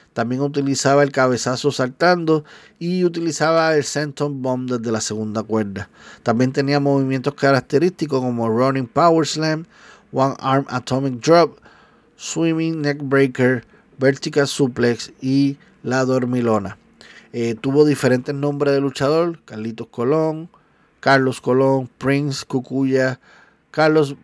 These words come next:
Benafonte y Chief Black Eagle. Eh, el apodo que siempre se le ha reconocido ha sido el acróbata de Puerto Rico y oficialmente,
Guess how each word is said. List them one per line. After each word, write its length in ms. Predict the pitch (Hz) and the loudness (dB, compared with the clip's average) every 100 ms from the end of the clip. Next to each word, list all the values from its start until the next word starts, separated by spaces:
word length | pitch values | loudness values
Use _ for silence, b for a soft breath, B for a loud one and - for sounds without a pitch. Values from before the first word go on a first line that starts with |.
| - | -6
Benafonte 840 | 131 127 127 - 127 120 117 123 | -2 0 -2 -2 -4 -4 -4 -4
y 180 | 113 117 | -2 -6
Chief 440 | - - 131 123 | -6 0 0 0
Black 360 | 120 120 117 - | 0 0 0 -6
Eagle. 340 | 120 110 107 87 _ _ b b b b | -10 -10 -12 -18 _ _ b b b b
Eh, 540 | - 120 117 117 117 113 | -6 -2 0 0 -2 -4
el 120 | 123 | -2
apodo 440 | 117 120 127 139 139 | -2 0 4 4 4
que 200 | 135 123 | 0 -2
siempre 400 | - 139 127 139 | 0 0 0 -2
se 140 | - | 2
le 80 | 135 | 2
ha 80 | 127 | 2
reconocido 640 | 131 131 127 123 185 160 | 0 -2 -6 -2 2 2
ha 20 | |
sido 240 | - 139 131 | 2 2 4
el 80 | |
acróbata 500 | 123 - 127 131 127 | 2 0 2 2 2
de 100 | 127 | 0
Puerto 300 | 123 123 - | 0 -4 0
Rico 380 | 143 214 185 165 - B B B - | 2 0 0 -4 -4 B B B -10
y 180 | 165 180 | -2 0
oficialmente, 960 | 160 156 - 156 156 156 165 151 147 | 2 0 -2 0 0 0 -4 2 2